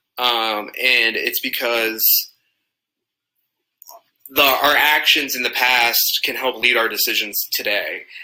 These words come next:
If we misunderstand our past, then we'll misunderstand what we're doing today.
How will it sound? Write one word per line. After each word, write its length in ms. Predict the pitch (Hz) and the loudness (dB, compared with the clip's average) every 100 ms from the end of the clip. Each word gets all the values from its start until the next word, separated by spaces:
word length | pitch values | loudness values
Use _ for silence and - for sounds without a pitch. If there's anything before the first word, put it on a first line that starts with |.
| - | -6
If 140 | 123 | -2
we 100 | 135 | 0
misunderstand 640 | 127 131 135 123 131 120 | 2 2 2 4 4 2
our 80 | 113 | -2
past, 320 | 113 110 110 | -2 -2 -2
then 80 | 113 | -6
we'll 100 | 107 | -10
misunderstand 640 | 110 110 107 104 - 104 101 | -8 -6 -6 -2 -2 -2 -6
what 100 | 98 | -8
we're 60 | |
doing 200 | 101 98 - - | -10 -10 -10 -8
today. 260 | 98 92 | -8 -10